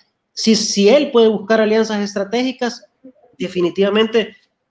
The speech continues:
neces-, las necesitamos hacer. Definitivamente a mayor capacidad, y aquí voy a meter un an-, un pequeño anuncio, y un pequeño anuncio que yo lo he visto en la región.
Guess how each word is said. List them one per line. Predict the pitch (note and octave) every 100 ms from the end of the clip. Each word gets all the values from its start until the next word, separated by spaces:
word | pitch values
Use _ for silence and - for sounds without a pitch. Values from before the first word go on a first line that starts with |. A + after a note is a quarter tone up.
| _ _
neces-, | F3+ F3+ F#3+ F#3+
las | E3+ F3+
necesitamos | F#3 E3+ E3+ G#3 F#3+ E3+
hacer. | E3 D3 G#2 _ _ -
Definitivamente | D#3 E3 E3 F#3 F#3+ G3+ G3+ G#3 G3 _ _ _ _ _ -
a | E3
mayor | F3 E3+ G3+ C4+ C#4 -
capacidad, | F#3+ F#3 E3+ F#3+ G#3+ G3+ F#3
y |
aquí | F3+ G#3
voy | G#3+
a | A3
meter | G#3 A3 G#3+
un | G#3
an-, | A3
un | A3 G#3+
pequeño | G3+ G3+ G3
anuncio, | B3 A3+ D#3 B2+ A#2 _ _ _ _ _ _
y | G#3
un | G#3
pequeño | F#3+ F#3+ F#3+
anuncio | G#3+ A3+ F3
que | E3
yo | E3
lo | E3
he |
visto | F3+ F3+
en | E3
la | D3
región. | C3 F3 F#3 C#3